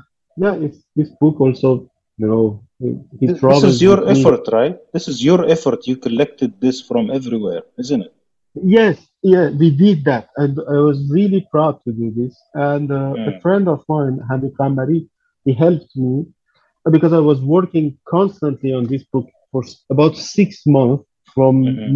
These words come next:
Speaker 1: nine in the morning until late at night.
Speaker 2: Mm.
Speaker 1: There was a guy that also he helped to collect these ones, these, these, uh, notes from the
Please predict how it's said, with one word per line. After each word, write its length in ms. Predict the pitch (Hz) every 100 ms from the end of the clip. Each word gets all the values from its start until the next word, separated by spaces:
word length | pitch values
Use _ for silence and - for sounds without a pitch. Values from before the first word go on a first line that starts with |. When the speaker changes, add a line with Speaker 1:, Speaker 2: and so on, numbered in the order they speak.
| 147
Speaker 1:
nine 180 | 170 160
in 100 | 143
the 80 | 127 131
morning 320 | 131 135 127 131 135
until 360 | 131 123 127 123 - _ _ _ _ 113
late 300 | 120 131 123
at 100 | 110 120
night. 180 | 117 131 _ _ _ _ _ -
Speaker 2:
Mm. 200 | 110 95 _ _ 135
Speaker 1:
There 120 | 143 151
was 100 | 175 156
a 80 | 120 139
guy 180 | 147 135 143 139
that 120 | 127 _ 110 123 -
also 280 | 131 127 147 139
he 60 | 131 135
helped 280 | 143 143 - _ _
to 60 | 123 120 127
collect 340 | 117 131 139 -
these 200 | 123 -
ones, 260 | 123 131 143 -
these, 200 | 117 - - 120
these, 180 | 120 -
uh, 520 | 127 113 107 104 107 - 131 - 110
notes 380 | 113 123 135 135 _ -
from 180 | 123 123 117
the 100 | 117